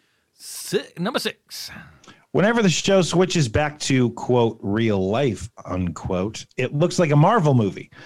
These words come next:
Speaker 2: So do Marvel movies have their own house style?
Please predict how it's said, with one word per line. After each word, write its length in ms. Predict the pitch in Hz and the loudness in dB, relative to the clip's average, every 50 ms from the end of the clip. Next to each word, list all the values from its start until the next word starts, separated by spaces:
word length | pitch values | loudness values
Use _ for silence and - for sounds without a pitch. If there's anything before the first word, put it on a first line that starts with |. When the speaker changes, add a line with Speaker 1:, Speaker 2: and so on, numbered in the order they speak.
| - - - - - - | -20 -20 -20 -20 -18 -14
Speaker 2:
So 320 | - - - 185 185 185 | -6 0 2 4 4 4
do 200 | 165 147 180 180 | 2 2 2 4
Marvel 480 | 175 170 170 190 214 247 226 226 247 226 | 4 4 4 4 2 2 0 2 4 4
movies 440 | 196 170 165 165 160 175 165 151 - | 6 6 6 4 4 2 2 2 0
have 240 | 165 160 147 135 | 0 0 0 0
their 200 | 147 147 143 - | 0 0 0 0
own 220 | 143 135 139 143 139 | 0 2 2 2 2
house 320 | 120 - 139 127 123 120 - | 2 0 0 -2 -2 -2 -2
style? 720 | - - - - 135 127 123 107 92 87 - - - - | -4 -4 -2 -2 -2 0 0 -2 -2 -4 -6 -10 -14 -16